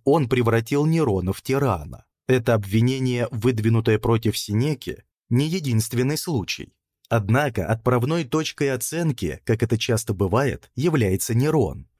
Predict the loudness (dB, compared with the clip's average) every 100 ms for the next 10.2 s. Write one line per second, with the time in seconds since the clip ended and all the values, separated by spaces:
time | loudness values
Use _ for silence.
0 | _ 0 2 2 0 0 2 2 0 -2
1 | -4 -2 2 2 4 4 2 0 0 0
2 | 2 2 2 0 0 0 0 -4 -8 -14
3 | -14 -6 -2 -2 -4 -6 -2 -2 -4 -8
4 | -4 -2 -4 -4 -14 -18 _ _ _ _
5 | -2 0 2 2 2 0 2 2 2 0
6 | -2 -4 -8 -12 -4 2 4 4 4 2
7 | 0 -8 -12 -4 -4 -2 0 0 0 -2
8 | -2 -2 0 0 2 2 2 0 -6 -6
9 | -2 0 2 2 2 2 -2 -2 -4 -4
10 | -8 -18